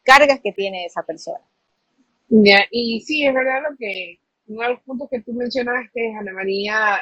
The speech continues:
Speaker 2: de que a veces estás tan lleno de rencor y coraje, y la otra persona, como mi papi dice, uno a veces aquí,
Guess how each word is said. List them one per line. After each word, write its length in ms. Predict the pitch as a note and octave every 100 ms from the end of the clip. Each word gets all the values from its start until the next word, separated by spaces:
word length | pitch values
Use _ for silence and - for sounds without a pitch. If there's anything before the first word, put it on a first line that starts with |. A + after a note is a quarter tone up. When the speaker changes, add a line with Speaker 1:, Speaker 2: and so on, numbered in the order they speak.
| -
Speaker 2:
de 340 | G3 F#3 F#3 -
que 80 | F#3
a 40 |
veces 680 | F3 F#3+ G3 C4 B3 - _ _ _ _ _ _ -
estás 800 | G#3 - A#3 B3 A#3+ - - _ _ _ _
tan 260 | A3+ A3+ A#3
lleno 300 | A3+ A#3 B3
de 160 | B3 G#3+
rencor 600 | F3+ E3 E3 - G#3+ A#3
y 120 | A#3+
coraje, 680 | - F#3+ G3 F#3 F#3+ F3+ -
y 140 | G#3+ G#3
la 180 | G#3 G3+ A3
otra 220 | A#3+ C4 -
persona, 580 | A3 G#3+ C#4 C#4+ C4+ _ _ _ _ _ _ _ _ -
como 240 | G4 D4+
mi 100 | B3+
papi 300 | C#4 C#4 C#4+
dice, 600 | D#4+ E4+ D4+ A3 D3+ - _ _ _ _
uno 260 | C4+ E4+ F#4
a 60 | F4
veces 400 | F#4 F#4+ F4 F4+ D#4+ D4
aquí, 1120 | - E4+ F4 F4+ F4 E4+ D#4+ D#4 D4 C#4+ D4